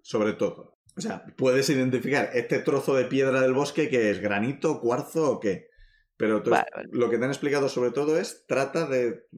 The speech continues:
Speaker 1: tratar con piedras y demás. Pues lo que te
Speaker 2: Mola,
Speaker 1: explica
Speaker 2: mola mucho.
Speaker 1: todo esto. No sé si tú quieres hacerle alguna pregunta o
Speaker 2: Bueno, eh,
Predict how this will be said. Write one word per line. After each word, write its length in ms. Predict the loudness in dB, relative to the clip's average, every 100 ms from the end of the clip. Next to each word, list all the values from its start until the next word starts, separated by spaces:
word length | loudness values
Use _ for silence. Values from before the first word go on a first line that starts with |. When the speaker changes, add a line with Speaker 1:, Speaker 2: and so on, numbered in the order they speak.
| _ -6
Speaker 1:
tratar 380 | -2 0 0 0
con 260 | -2 -2
piedras 480 | -4 -6 -6 -14 -20 -16 -12
y 80 | -6
demás. 380 | -6 -8 -14 -20 -20 _
Pues 120 | -2 0
lo 80 |
que 80 | 0
te 100 | -2 -2
Speaker 2:
Mola, 160 | 2 2
Speaker 1:
explica 180 | 4 2
Speaker 2:
mola 140 | 2
mucho. 140 | 2 0
Speaker 1:
todo 140 | -2
esto. 260 | -4 -10 -20 -10
No 120 | -8
sé 160 | -4 -4
si 180 | -2 -4
tú 180 | -6
quieres 280 | -4 -2 -2
hacerle 260 | -6 -6 -6
alguna 240 | -6 -8
pregunta 1200 | -4 -2 0 0 -2 -4 -4 -2 -2 -4 -4 -6 -6
o 300 | -8 -12 _ _ -4
Speaker 2:
Bueno, 640 | 0 2 4 4 4
eh, 40 | 2